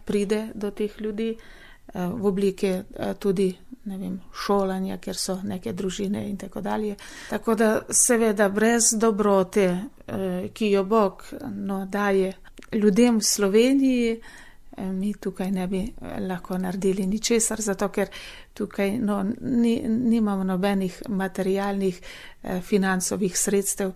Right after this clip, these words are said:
takih, da bi lahko kaj naredili.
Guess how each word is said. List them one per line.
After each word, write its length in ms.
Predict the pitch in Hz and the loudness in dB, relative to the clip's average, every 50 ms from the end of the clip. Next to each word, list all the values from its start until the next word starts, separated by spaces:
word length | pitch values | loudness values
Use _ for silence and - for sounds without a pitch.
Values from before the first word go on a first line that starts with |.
| - - - - - - - - | -8 -14 -16 -16 -18 -20 -8 -2
takih, 380 | - 202 190 180 - 208 180 180 | 0 0 0 0 -2 -4 -2 -2
da 100 | 196 180 | -2 -2
bi 120 | 202 185 | -2 -4
lahko 300 | 185 175 175 - - 185 | -4 -4 -8 -8 -8 -8
kaj 280 | 180 - 180 175 180 185 - - | -8 -6 -6 -6 -6 -6 -6 -6
naredili. 600 | 190 180 175 180 170 - 185 180 196 202 175 | -6 -4 -4 -6 -6 -8 -8 -8 -8 -10 -12